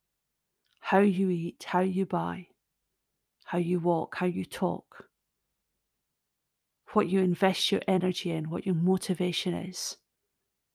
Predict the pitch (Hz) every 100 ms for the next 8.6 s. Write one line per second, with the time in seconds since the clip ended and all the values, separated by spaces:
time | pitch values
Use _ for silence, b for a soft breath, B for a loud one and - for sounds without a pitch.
0 | _ _ _ _ _ _ _ _ _ _
1 | _ _ _ 214 202 202 190 180 185 175
2 | 180 175 196 - 220 220 - 175 156 -
3 | 202 196 208 202 - 214 214 196 180 170
4 | - 190 175 185 - 214 226 - b b
5 | b 202 180 170 208 208 220 220 190 175
6 | 165 - _ b b _ _ - 208 214
7 | - - 196 190 - 175 180 - 170 165
8 | 165 160 160 - 175